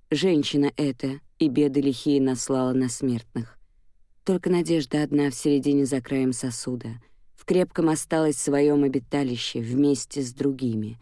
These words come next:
Не улетела наружу, успела захлопнуть Пандора крышку сосуда по воле эгида державного Зевса. Гесиод, Труды и дни. Перевод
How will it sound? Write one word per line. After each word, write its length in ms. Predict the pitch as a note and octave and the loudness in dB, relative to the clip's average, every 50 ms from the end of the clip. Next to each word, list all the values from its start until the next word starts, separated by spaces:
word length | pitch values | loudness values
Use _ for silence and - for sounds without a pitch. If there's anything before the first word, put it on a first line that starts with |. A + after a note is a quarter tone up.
| - _ _ _ - _ _ _ - | -20 _ _ _ -20 _ _ _ -2
Не 140 | G3 G#3+ G#3+ | 2 2 4
улетела 460 | G3+ F#3 F3 D#3+ - - D3+ C#3+ C#3 | 4 4 2 0 0 0 0 2 2
наружу, 560 | C#3 C#3+ C#3+ C#3 C3 B2+ B2+ A#2+ B2+ C#3+ - - | 2 2 2 2 0 0 -2 -2 -6 -8 -8 -6
успела 460 | - - - - - E3 D3+ C#3+ C#3 | -8 -8 -6 -4 -4 -2 -2 -2 -2
захлопнуть 800 | C3 C#3 C#3 C3+ - - C#3+ C#3+ B2+ - C3 B2+ B2 A#2 - - | -2 -2 -2 -2 -2 -2 -2 -2 0 0 -2 -2 -2 -4 -6 -8
Пандора 680 | - B2+ B2+ A#2+ A#2+ A2+ C#3+ D3 D3+ C3+ A#2+ A#2 A2+ A#2 - - - _ - - - | -6 -2 -2 0 0 0 0 -2 -2 -2 -4 -6 -8 -10 -14 -20 -20 _ -20 -20 -8
крышку 400 | - G#3+ G3+ F3+ D3+ - - E3 | -2 0 0 0 0 -2 -4 -4
сосуда 680 | D3 - D3+ C#3 B2+ - - E3+ F3 D#3+ D#3 D3+ D3 D3 _ _ - | -4 -2 -2 -2 -4 -2 -2 -2 -2 -2 -2 -4 -6 -6 _ _ -4
по 140 | - C#3 | 0 0
воле 400 | B2+ B2+ C#3+ C3+ B2+ B2 B2+ B2+ _ _ _ - | 2 2 2 2 2 0 -2 -6 _ _ _ 0
эгида 460 | D#3 C3+ A#2+ C3 C#3 C3+ A#2 C3 A#2+ | 0 0 0 0 -2 0 0 -2 -4
державного 760 | A2+ B2+ A#2+ A2+ A2+ A2+ C3 C3 B2+ - B2+ B2 A2+ A#2+ A#2 | -2 -2 -2 -2 -2 -2 -2 -2 -2 -2 -2 -2 -2 -4 -6
Зевса. 560 | A2+ - A#2 A2+ A2 - - - - G#2+ - _ _ _ _ - - _ _ - - - - - | -6 -6 -6 -6 -6 -8 -12 -12 -12 -14 -14 _ _ _ _ -20 -20 _ _ -20 -20 -12 -4 -2
Гесиод, 680 | E3 F3+ F3 - - - D3 C#3 D3+ F3 F3+ - - _ _ _ _ _ - - _ | 2 2 2 2 2 0 2 2 2 0 -2 -6 -12 _ _ _ _ _ -20 -12 _
Труды 500 | - F3 E3 D3+ C#3+ C3+ D3 D3 D3 D3+ - - - | 0 2 2 2 2 2 0 0 0 -2 -8 -10 -4
и 100 | - E3 | -2 -2
дни. 460 | C#3+ B2 A#2+ A#2+ A#2+ A#2+ A#2 A2+ A#2 - - - _ - - _ _ - _ _ - - _ _ - | -2 -2 -2 -2 0 0 0 -2 -4 -8 -18 -20 _ -20 -20 _ _ -20 _ _ -20 -20 _ _ 0
Перевод 440 | - F3 D3+ C#3+ C3 C#3+ D#3 F3 | 2 4 4 4 4 2 0 0